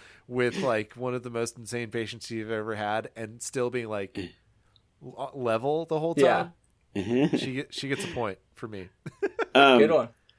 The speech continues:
Speaker 1: apparently that scene, the A, B, C, D, E, F, G scene,
Speaker 2: <laughs>
Speaker 1: uh, she did not know, she was not told beforehand how, uh, Cage was gonna act.
Speaker 2: Oh.
Speaker 1: So, like, her reactions there are,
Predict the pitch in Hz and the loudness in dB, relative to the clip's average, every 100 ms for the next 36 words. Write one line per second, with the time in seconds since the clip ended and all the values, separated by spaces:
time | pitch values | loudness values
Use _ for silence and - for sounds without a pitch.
0 | _ - - _ _ _ _ _ _ - | _ -20 -20 _ _ _ _ _ _ 0
1 | 156 170 175 160 139 - 139 135 135 131 | 6 10 12 10 8 6 8 8 8 6
2 | 117 104 117 127 127 131 - 123 117 120 | 4 4 8 8 8 4 2 0 2 0
3 | 113 120 120 - 127 123 143 139 143 - | 4 4 4 0 -4 -2 -2 -4 -6 -2
4 | 120 113 104 92 - _ _ _ _ _ | 0 2 2 0 -8 _ _ _ _ _
5 | _ - - - 139 147 147 131 135 123 | _ -10 -6 0 4 4 4 4 4 6
6 | 123 113 117 - 117 113 117 117 120 123 | 6 6 4 2 -4 0 2 6 6 4
7 | - _ _ - 139 127 127 - 120 117 | -2 _ _ -2 2 2 2 2 2 2
8 | 117 110 110 117 113 107 101 107 - 120 | -2 -2 0 -2 -2 0 0 0 -4 -4
9 | 98 95 110 101 104 107 - 101 - 90 | -4 -4 -4 -4 -4 -6 -8 -6 -6 -4
10 | 101 143 220 190 113 - 113 104 98 - | 0 2 4 2 0 0 2 2 0 -8
11 | - - - 110 - 127 117 104 101 - | -20 -20 -6 -6 4 4 6 4 2 0
12 | 123 104 110 107 104 95 95 | -2 0 0 2 2 0 -4